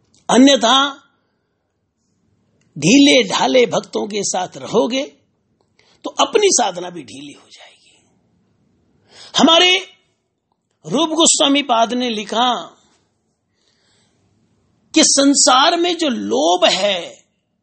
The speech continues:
वो पाप करवाता है, लेकिन आध्यात्मिक जगत में अगर लोभ हो जाए तो जन्म कोटि सुकृति न लभ्यते, करोड़ों जन्म की जो सुकृतियां हैं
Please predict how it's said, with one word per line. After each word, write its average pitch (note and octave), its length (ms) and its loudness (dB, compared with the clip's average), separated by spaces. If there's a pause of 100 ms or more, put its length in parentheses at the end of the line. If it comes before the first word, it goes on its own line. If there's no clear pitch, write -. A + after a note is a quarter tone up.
(200)
वो A3+ 60 -8
पाप A#3 380 -4
करवाता - 400 -14
है, - 300 -20 (1400)
लेकिन F4 420 0
आध्यात्मिक A3+ 840 -2
जगत B3 380 0
में A#3+ 80 -4
अगर G#3+ 120 -2
लोभ G3+ 520 0
हो F3+ 100 -2
जाए F#3+ 500 -2 (2000)
तो B3+ 100 4
जन्म F4+ 380 2
कोटि E4 380 -2
सुकृति D4+ 440 -4
न D4 80 0
लभ्यते, B3+ 580 -2 (300)
करोड़ों D4 440 4
जन्म B3+ 340 0
की C#4 200 -6
जो A3+ 160 -4
सुकृतियां B3+ 800 -2
हैं D#4+ 320 0